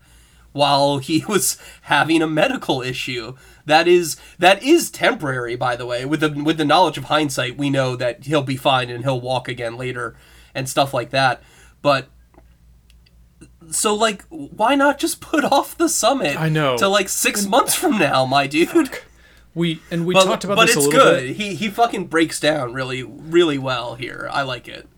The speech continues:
Speaker 1: Like,
Speaker 2: Yes,
Speaker 1: good
Speaker 2: and
Speaker 1: acting.
Speaker 2: we, we talked about this a little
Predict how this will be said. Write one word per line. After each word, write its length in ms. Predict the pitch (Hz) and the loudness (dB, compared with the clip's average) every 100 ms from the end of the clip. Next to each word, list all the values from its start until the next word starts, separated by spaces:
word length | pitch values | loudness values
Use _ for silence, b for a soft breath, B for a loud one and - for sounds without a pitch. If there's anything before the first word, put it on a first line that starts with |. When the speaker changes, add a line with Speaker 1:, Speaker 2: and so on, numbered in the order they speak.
| _ _ - | _ _ -12
Speaker 1:
Like, 140 | 139 | -4
Speaker 2:
Yes, 120 | 135 - | -2 -2
Speaker 1:
good 80 | |
Speaker 2:
and 220 | 139 180 180 | 0 0 -2
Speaker 1:
acting. 280 | - - - b b - | -4 -16 -18 b b -8
Speaker 2:
we, 120 | 202 | -6
we 160 | 196 | -6
talked 260 | 208 226 - | -4 -4 -2
about 180 | 170 160 | -2 -2
this 160 | 147 151 | -2 0
a 60 | |
little 500 | 143 143 135 123 117 | 0 0 -2 -4 -8